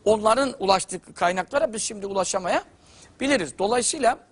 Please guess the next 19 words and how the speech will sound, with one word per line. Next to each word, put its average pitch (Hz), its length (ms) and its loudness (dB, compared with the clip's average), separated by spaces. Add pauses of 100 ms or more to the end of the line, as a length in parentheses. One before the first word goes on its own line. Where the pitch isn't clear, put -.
(120)
bu 240 240 -10
bize 214 300 -2
hüccet 214 340 -4
olarak 180 300 0
yeter. 302 280 2 (140)
Neden? 208 340 2 (580)
Bu 285 80 -2
gibi 294 180 -2
konular 233 400 0
itikat 247 480 -6
ve 220 60 2
fıkha 240 260 -4
taalluk 233 360 0
etmez. 180 420 0 (760)
Hadislerin 247 580 0
sıhhatini 214 680 0 (440)
şiddetle - 560 2
araştırma 214 540 -2
konusunda, 175 600 -6